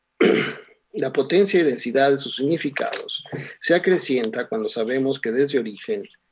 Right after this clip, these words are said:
eran obras de arte destinadas a viajar por los océanos, salvando infinidad de percances y, sobre todo, buscando la mirada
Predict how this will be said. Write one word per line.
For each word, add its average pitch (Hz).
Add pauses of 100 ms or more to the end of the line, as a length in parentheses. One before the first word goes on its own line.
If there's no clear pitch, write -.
(380)
eran 160
obras 127
de 110
arte 117
destinadas 127
a 117
viajar 113
por 107
los 139
océanos, - (420)
salvando 165
infinidad 120
de 120
percances 117 (340)
y, -
sobre 180
todo, 117 (340)
buscando 127
la 113
mirada 110